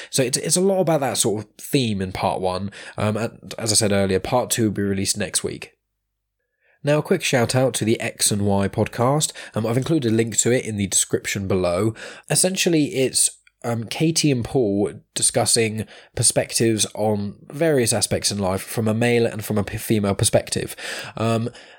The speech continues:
they have some pretty cool things to say. Um, it's a really, it's quite a nice, light-hearted podcast in a lot of way. You know, they have a lot of chemistry, you know, it sounds, they have a lot of fun while doing it, and that's the main thing about it. So, you know, I'd say you guys just check them out if you fancy something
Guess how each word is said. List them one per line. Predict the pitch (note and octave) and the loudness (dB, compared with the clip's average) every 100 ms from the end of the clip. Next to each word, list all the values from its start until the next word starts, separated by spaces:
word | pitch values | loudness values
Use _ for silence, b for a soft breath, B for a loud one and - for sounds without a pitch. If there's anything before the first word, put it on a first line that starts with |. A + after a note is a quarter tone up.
| B B - | B B -2
they | G3 | 0
have | F#3 | 0
some | |
pretty | F3 D3+ | 0 0
cool | C#3+ C#3 | 0 0
things | B2+ A#2 - | 0 0 0
to | |
say. | - C#3+ C#3+ D#3 | 2 2 4 2
Um, | - C3 | 0 -4
it's | B2 B2+ | -2 0
a | |
really, | A#2+ C#3+ E3+ D3 C#3 B2 | 0 0 2 2 2 0
it's | B2+ | -2
quite | D3+ D3 | -2 0
a | |
nice, | C#3+ C3+ - | 0 0 0
light-hearted | A#2 - A2+ F#2+ | 0 0 -2 -2
podcast | A2+ G2+ G#2 F#2+ - | -2 0 2 2 0
in | G2 | -2
a | |
lot | F#2 | 0
of | |
way. | G2 G2 | 0 2
You | G2+ | 0
know, | F#2+ | 0
they | F#2+ | -2
have | G#2+ A2+ G2+ - | 0 -2 -4 -10
a | - A#2 | -10 -2
lot | D#3 C3 C3+ | 0 2 2
of | A2 - - _ - - | 0 -6 -14 _ -16 -4
chemistry, | E3+ B2+ - F#2+ F2+ | 0 0 0 0 0
you | |
know, | G#2 G#2+ | 0 0
it | |
sounds, | - B2 A2 G2 | 0 0 -2 -4
they | A2 A#2+ | -2 -2
have | B2 | 0
a | A#2+ | 2
lot | F#2+ | 2
of | |
fun | - G#2 | 0 0
while | G2+ G2 | 2 2
doing | G#2 G#2 G2+ | 0 2 2
it, | G#2 G2+ | 0 -2
and | A2 | -4
that's | F#2+ C3 | -4 0
the | - | 2
main | A#2+ A#2 | 2 2
thing | A2 G#2 | 0 0
about | A2 A2+ - | 2 2 0
it. | - | 0
So, | - G2+ - B B B | 2 0 -2 B B B
you | A2 | 0
know, | |
I'd | G#2+ | 2
say | - | 2
you | A#2+ C3+ | 2 2
guys | C3 A#2 | 2 2
just | A2+ G#2+ - | 2 -2 -2
check | - D#3+ - | -2 0 2
them | A#2+ | 2
out | G2+ | 2
if | G#2+ | -2
you | G#2+ | 0
fancy | A2 G2+ G#2+ | 0 0 0
something | A2+ G#2 G#2+ G#2 | 0 0 -2 -2